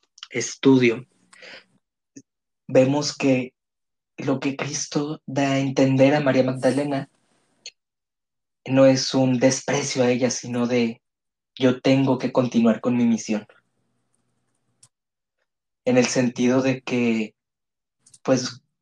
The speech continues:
creo que podemos comprender a María Magdalena, ¿no? Ver a Cristo resucitado, ver al Maestro nuevamente después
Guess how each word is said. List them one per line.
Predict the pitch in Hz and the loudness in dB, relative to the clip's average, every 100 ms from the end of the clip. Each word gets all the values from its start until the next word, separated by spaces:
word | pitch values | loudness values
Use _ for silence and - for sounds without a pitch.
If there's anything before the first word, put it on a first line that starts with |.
| _ _ _ - | _ _ _ -2
creo | 165 180 | 0 2
que | |
podemos | 190 156 147 156 | 2 2 0 -2
comprender | 135 117 113 123 | -2 0 2 2
a | 131 | 2
María | 123 120 | 0 0
Magdalena, | 123 127 113 110 117 107 | -2 0 0 2 2 2
¿no? | 110 120 - - _ _ _ _ _ _ _ _ _ _ _ _ _ _ | 0 -2 -10 -20 _ _ _ _ _ _ _ _ _ _ _ _ _ _
Ver | - 120 | 2 4
a | 123 | 2
Cristo | 113 123 120 - | 0 -2 -2 -2
resucitado, | 120 117 123 117 117 123 123 120 | -2 -2 -6 -10 -4 -2 0 0
ver | 120 123 | 0 0
al | 123 | -2
Maestro | 117 120 120 - 123 | -4 -4 -6 -10 -8
nuevamente | 120 120 120 120 120 117 117 | -4 -2 -2 -2 -4 -2 -4
después | 113 - - 113 110 - | -4 -8 -8 -8 -8 -16